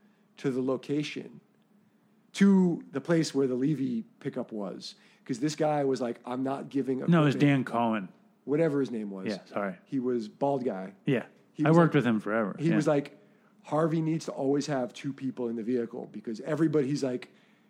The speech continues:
Speaker 1: and he remember him being like, "You're never gonna work in New York City again." And I was like, <gasps>
Speaker 2: That's what Dan said?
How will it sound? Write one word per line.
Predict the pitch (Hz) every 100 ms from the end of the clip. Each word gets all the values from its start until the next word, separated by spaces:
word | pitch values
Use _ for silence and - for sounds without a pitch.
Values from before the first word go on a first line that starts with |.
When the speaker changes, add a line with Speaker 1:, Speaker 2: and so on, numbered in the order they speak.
| _ _
Speaker 1:
and | 143 156
he |
remember | 170 185
him | 170
being | 156 147 139
like, | 131 -
"You're | 262
never | 254 247
gonna | 226 226
work | 226 220
in | 220
New | 202
York | 202 196
City | - 202 190
again." | 180 196 175 143 120
And | 117
I | 120
was | 127
like, | 131 127 - - -
<gasps> | 175 285 220 262 285 370 320 -
Speaker 2:
That's | 175 170
what | 127
Dan | 131 135 143
said? | 175 180